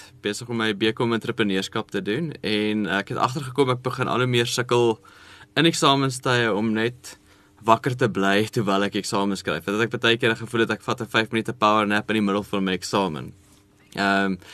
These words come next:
ek het intussen gewig verloor, maar was top fiks op baie stadium gewees.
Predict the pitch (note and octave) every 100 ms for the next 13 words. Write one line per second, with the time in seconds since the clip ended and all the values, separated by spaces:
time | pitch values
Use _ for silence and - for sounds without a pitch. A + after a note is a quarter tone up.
0 | - - - - - - C3 B2+ A#2+ B2
1 | A2 A2+ A#2 - G#2+ G2+ F#2+ - B2+ A2+
2 | D3 F3 E3+ F#3 E3+ C3+ B2 - - -
3 | B2+ B2+ D3+ - D3+ D3 D3+ B2 G2 G2
4 | - F#2+ F#2+ F#2+ - F2+ F2 A2+ E3+